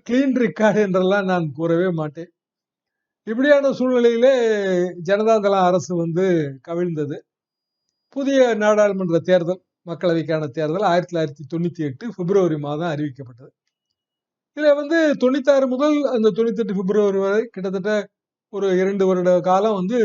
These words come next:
திமுக ஆட்சி, தமாக ஆதரவு, அந்த ஆட்சிக்கு நல்ல பெயர் தான் இருந்தது. இப்படியான சூழ்நிலையில் இந்த மீண்டும் ஒரு முறை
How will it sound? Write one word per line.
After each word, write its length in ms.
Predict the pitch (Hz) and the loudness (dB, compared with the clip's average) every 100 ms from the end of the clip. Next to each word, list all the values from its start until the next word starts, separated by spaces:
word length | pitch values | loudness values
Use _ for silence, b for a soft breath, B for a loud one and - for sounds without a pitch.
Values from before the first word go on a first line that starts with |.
| 180 | 0
திமுக 380 | 202 190 180 185 | -4 -6 -4 0
ஆட்சி, 400 | 170 175 - 220 | 0 0 -4 -10
தமாக 420 | 190 175 185 175 170 | -4 -4 -2 -2 -2
ஆதரவு, 480 | 165 170 170 165 185 233 _ _ _ _ _ _ _ - | -2 -2 -2 -2 -4 -8 _ _ _ _ _ _ _ -10
அந்த 180 | 214 214 | -2 2
ஆட்சிக்கு 420 | 208 226 254 247 254 208 | 2 2 -2 0 0 2
நல்ல 300 | 208 240 247 | 0 2 2
பெயர் 240 | 233 214 | 2 2
தான் 180 | 208 190 | 0 0
இருந்தது. 440 | 160 156 143 123 - _ _ _ _ _ _ _ _ _ _ - | -2 -2 -6 -8 -16 _ _ _ _ _ _ _ _ _ _ -10
இப்படியான 320 | 247 285 277 | 0 2 2
சூழ்நிலையில் 640 | 240 254 262 254 269 233 220 247 - | 0 0 2 2 4 2 0 -2 -8
இந்த 200 | 208 202 196 | 0 2 2
மீண்டும் 460 | 254 294 285 269 | 2 2 2 4
ஒரு 160 | 247 226 | 4 4
முறை 220 | 214 226 | 2 4